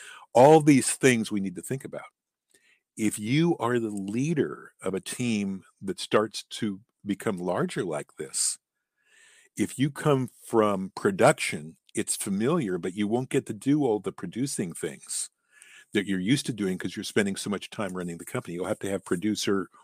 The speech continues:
or producers running a lot of those functions for you. If you come from a creative craft, from game design, from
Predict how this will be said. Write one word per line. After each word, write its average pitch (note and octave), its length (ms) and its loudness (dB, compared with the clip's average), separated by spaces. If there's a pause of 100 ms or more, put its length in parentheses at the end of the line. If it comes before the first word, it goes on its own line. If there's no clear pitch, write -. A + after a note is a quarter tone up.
(100)
or F#2+ 80 0
producers - 920 0 (720)
running G#2+ 400 8
a F#2+ 80 2
lot G2 240 4
of F2 80 -4
those F#2+ 240 0
functions F2+ 400 -8
for A2 240 -4
you. G2+ 160 -8 (640)
If - 160 -4
you A#2+ 100 2
come B2+ 280 0
from A2+ 240 -2
a G2+ 100 0
creative A#2 640 4
craft, - 480 -10
from F2+ 240 -4
game A2 280 0
design, F2+ 520 -2
from - 180 -10